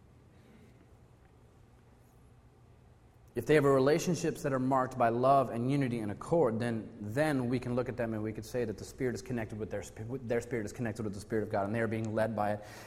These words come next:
If we love God, we will love our neighbors. When quarrels erupt among the people of God, it basically is showing us that, that we're not exchanging the currency of God, grace and peace. This is what Paul starts every letter with. He writes all these letters confronting all the sin in the church, and what does he start with?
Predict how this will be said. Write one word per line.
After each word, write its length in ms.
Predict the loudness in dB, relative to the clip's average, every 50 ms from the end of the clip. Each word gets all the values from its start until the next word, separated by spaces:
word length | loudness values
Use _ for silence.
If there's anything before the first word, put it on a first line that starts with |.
| -4 -4
If 120 | 0 2
we 60 | 4 4
love 360 | 8 10 12 12 10 10 10
God, 260 | 10 10 12 12 10
we 140 | 8 6 4
will 180 | 6 6 6
love 300 | 6 6 6 6 6 4
our 120 | 2 0 -2
neighbors. 380 | 0 0 0 0 0 -2 -4 -6 -12 -16 -10 -2
When 140 | 0 0 0
quarrels 340 | 4 8 10 10 10 10 10
erupt 360 | 8 8 10 10 10 10 8
among 380 | 4 6 6 6 4 4 4 2
the 60 | 0
people 420 | -2 -2 0 0 0 2 4 4
of 100 | 4 6
God, 260 | 6 8 8 8 8
it 100 | 6 6
basically 440 | 6 8 8 8 8 6 4 4 4
is 120 | 2 2 4
showing 300 | 4 4 6 6 4 2
us 100 | 0 2
that, 500 | 2 2 2 2 -2 -12 -16 -18 -4 2
that 120 | 4 4 6
we're 180 | 6 6 6
not 600 | 6 8 8 8 8 6 4 0 -8 -14 -16 -18 -20 -20 -20 -20 -20 -20 _ -20 -12 -4
exchanging 600 | -4 -4 -4 -2 0 2 4 6 6 6 4 4 2
the 80 | 2
currency 400 | 0 0 0 0 2 2 2 0
of 80 | 0 4
God, 240 | 4 4 4 4 2
grace 340 | 2 2 4 4 2 0 -4
and 160 | -6 -6 -6
peace. 220 | -2 -2 -4 -4
This 120 | -4 -6 -4
is 40 |
what 160 | -2 -2 -2 0
Paul 160 | 0 -2 0
starts 240 | 2 2 0 0 2
every 300 | 2 4 4 4 4 4
letter 240 | 6 8 8 8 6
with. 240 | 4 4 2 0 -4 -12 -16 -18 -16 -6
He 120 | 2 6 8
writes 220 | 8 8 8 8
all 200 | 8 10 10 10
these 160 | 10 8 4
letters 240 | 4 4 4 4 2
confronting 380 | 2 0 0 0 0 0 0 0
all 80 | 0
the 80 | 0 0
sin 200 | 0 0 2 2
in 40 | 2
the 80 | 0
church, 280 | 2 2 0 0 0 0
and 60 | 0
what 100 | 2 2
does 80 | 2 0
he 60 | 0
start 200 | 2 2 2 2
with? 100 | 2